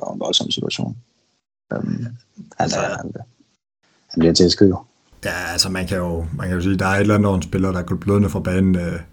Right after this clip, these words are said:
Speaker 2: men, <laughs> men han går, går jo så også ind, og jeg, jeg kunne ikke lade være at studse over, at hans første aktion, efter han kommer ind totalt blodig, det er, det er bare head til bolden. <laughs> Altså, bare, bare som, bare som en eller anden psykopat. Altså, hvor, hvor vi andre måske, okay, så lidt skridt bagud, og så, så prøver at tæmme den og losse den væk,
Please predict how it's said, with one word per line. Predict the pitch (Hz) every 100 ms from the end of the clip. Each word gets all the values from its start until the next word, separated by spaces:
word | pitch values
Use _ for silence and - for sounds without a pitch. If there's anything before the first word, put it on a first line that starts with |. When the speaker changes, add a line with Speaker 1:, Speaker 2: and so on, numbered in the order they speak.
| - - -
Speaker 2:
men, | 107 95
<laughs> | 85 143
men | 143
han | 73 107
går, | - 113
går | - 92
jo | 95
så | 107
også | 107 107
ind, | 110 110
og | 110
jeg, | 101 98
jeg | 101
kunne | 104 101
ikke |
lade | 104 98
være |
at | 90
studse | - 110 104
over, | 95 87
at | 85
hans | 92
første | - 95 -
aktion, | 92 - 113 98
efter | 92 - 92
han | 110
kommer | - 104 98
ind | 107 110 - -
totalt | 95 104 98 90
blodig, | 95 101 95
det | 101 95
er, | 90 90 - - - - - -
det | 110
er |
bare | 90 -
head | 92 -
til | 87
bolden. | - 95 - - -
<laughs> | -
Altså, | 143 - -
bare, | - - - - - -
bare | - -
som, | - - - -
bare | -
som | - 98
en |
eller | 95 92
anden | 92 92 92
psykopat. | 95 92 87 101 90 87
Altså, | 90 95
hvor, | 92 92
hvor | 92 104 98
vi |
andre | 95 107 107
måske, | 95 - 95
okay, | 92 92
så | 92 95
lidt | 98 -
skridt | - 113 110
bagud, | 110 95 87
og | 85
så, | 85 92 90 -
så | 92
prøver | - 92
at | -
tæmme | 92 92
den | -
og |
losse | 82 -
den | 92
væk, | 90